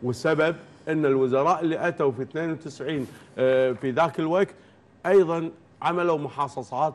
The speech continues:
في، آه، الإدارات وفي مناصب الوكلاء المساعدين ومناصب وكلاء الوزارة، و، آه، شالوا فلان وعلقوا فلان و، و، آه، أحالوا فلان إلى التقاعد. يعني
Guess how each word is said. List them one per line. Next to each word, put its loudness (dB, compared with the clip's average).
في، -2
آه، -2
الإدارات -2
وفي -2
مناصب -4
الوكلاء -4
المساعدين -6
ومناصب -6
وكلاء -6
الوزارة، -2
و، -2
آه، -4
شالوا 0
فلان 4
وعلقوا -2
فلان 0
و، -2
و، -8
آه، -2
أحالوا 0
فلان -2
إلى -6
التقاعد. -2
يعني -6